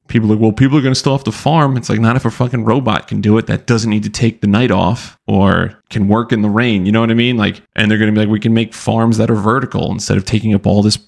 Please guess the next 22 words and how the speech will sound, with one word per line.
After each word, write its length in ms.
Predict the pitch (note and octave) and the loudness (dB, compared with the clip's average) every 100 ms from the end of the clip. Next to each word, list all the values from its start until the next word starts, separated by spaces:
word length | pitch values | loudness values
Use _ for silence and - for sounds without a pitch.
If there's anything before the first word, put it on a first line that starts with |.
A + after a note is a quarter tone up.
| - | -4
land." 480 | G#2+ A#2+ F2 - - _ - | -4 -2 -6 -12 -18 _ -16
So 300 | - F2+ D#2 | -4 -2 -2
f-, 220 | D#2+ - - - | -6 -16 -16 -4
people 200 | A#2+ G#2+ | 0 0
would 80 | |
say 120 | - G2+ | 0 -4
farmers, 640 | - A2+ A#2 A#2 A#2 A2+ | -2 -2 0 2 0 -4
they're 320 | - G#2 G2+ | -4 -2 0
out. 340 | F#2+ F#2 - - | 0 -2 -4 -10
Truck 260 | - A#2+ | -6 -4
drivers 420 | - A2+ A2+ A2 | -2 -2 0 0
are 80 | G2+ | 2
already 260 | G2 G#2+ G2+ | 2 2 0
out 140 | F#2 | -2
the 80 | F#2+ | -2
door 240 | F#2+ G2+ | 0 2
with 140 | G2+ G#2 | 0 -2
these 120 | G2+ | 0
automated 460 | G2+ G2 G2 F#2 F#2 | 2 2 0 -2 -4
trucks 320 | - G#2+ - | -4 -4 -6
flying 320 | - G2 F#2+ | -4 -2 0
around. 400 | F2+ F#2 F#2 G2+ | 0 2 0 -2